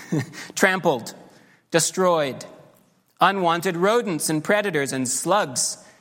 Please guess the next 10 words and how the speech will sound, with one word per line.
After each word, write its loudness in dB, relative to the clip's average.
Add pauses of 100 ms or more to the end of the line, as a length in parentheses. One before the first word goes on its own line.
(420)
need -2
to -8
be -4
conquered. -4 (1000)
Invasive 2
species 0
need 0
to -2
be 2
vanquished. -2